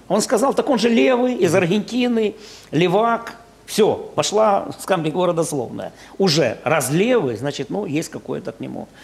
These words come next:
подозрение. Дальше.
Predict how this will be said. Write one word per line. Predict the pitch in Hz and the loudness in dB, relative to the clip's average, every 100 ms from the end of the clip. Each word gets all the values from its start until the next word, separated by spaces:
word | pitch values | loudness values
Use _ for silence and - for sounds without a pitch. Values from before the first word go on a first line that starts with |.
| - - - - | -20 -20 -20 -8
подозрение. | - 139 151 135 107 101 82 - - - - - | -4 0 0 0 -2 -6 -14 -18 -20 -20 -20 -12
Дальше. | 120 170 139 110 - 110 | -2 0 0 -2 -4 -4